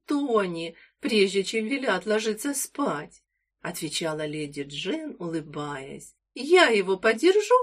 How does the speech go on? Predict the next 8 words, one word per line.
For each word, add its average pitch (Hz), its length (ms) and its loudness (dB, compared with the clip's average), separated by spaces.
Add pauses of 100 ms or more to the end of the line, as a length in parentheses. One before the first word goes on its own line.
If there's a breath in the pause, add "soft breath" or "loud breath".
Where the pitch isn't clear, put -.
(240)
а 285 140 4
вы 453 160 12
посмотрите», 277 960 -2 (440)
продолжала 151 580 -8
малютка, 240 680 -2 (200)
становясь 180 640 0
на 180 80 -4
носки 285 520 -2